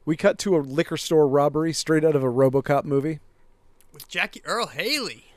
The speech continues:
Speaker 1: Jackie Earle Haley.
Speaker 2: Uh, a shining, shining light in this.
Speaker 1: Oh, he's
Speaker 2: He's
Speaker 1: amazing.
Speaker 2: great in this role.
Speaker 1: He's great. He's just the baddest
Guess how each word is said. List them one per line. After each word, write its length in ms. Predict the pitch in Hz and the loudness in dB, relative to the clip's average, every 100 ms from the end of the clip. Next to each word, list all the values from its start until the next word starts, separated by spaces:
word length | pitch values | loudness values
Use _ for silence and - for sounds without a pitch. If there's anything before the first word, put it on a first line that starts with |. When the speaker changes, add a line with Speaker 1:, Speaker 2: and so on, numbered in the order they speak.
| _ | _
Speaker 1:
Jackie 400 | - 175 202 170 | -8 -6 -6 -2
Earle 160 | 180 170 | 0 0
Haley. 340 | 139 143 120 | 2 2 2
Speaker 2:
Uh, 180 | 160 135 | -2 -4
a 40 | |
shining, 600 | - 208 240 233 117 113 - - _ | -6 -2 -2 -2 -8 -14 -20 -20 _
shining 380 | - 240 277 131 | -12 -10 -10 -10
light 240 | 127 254 | -8 -10
in 80 | 165 | -12
this. 320 | 113 - - - | -18 -18 -16 -6
Speaker 1:
Oh, 160 | 135 | -4
he's 160 | 120 135 | -4 -6
Speaker 2:
He's 20 | |
Speaker 1:
amazing. 480 | 123 117 104 98 92 | -6 -6 -8 -10 -16
Speaker 2:
great 220 | - 254 | -10 -8
in 100 | 220 | -6
this 160 | 120 - | -10 -14
role. 220 | 107 110 - _ - | -16 -16 -20 _ -10
Speaker 1:
He's 140 | 127 | -4
great. 340 | 131 120 - - _ _ _ | 0 0 -2 -12 _ _ _
He's 340 | - 143 123 - 143 127 | -10 -10 -10 -16 -20 -14
just 260 | 156 147 131 | -12 -8 -4
the 100 | 135 | -4
baddest 600 | 110 156 156 143 123 | -2 -2 0 0 -2